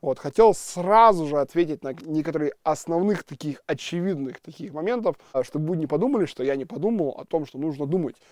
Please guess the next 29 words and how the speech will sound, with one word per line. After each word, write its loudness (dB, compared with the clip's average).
когда 0
обо -2
всем -6
этом -4
думаешь, -6
в -20
принципе. -6
В -20
предыдущем 2
видео, 0
которое 0
я 2
говорил, 4
как 4
купить -6
там -8
четыре 0
квартиры -6
за -2
тридцать -10
лет, 8
или -6
как -6
купить -4
четыре -8
квартиры, -4
а, -2
вместе 0
одного, 6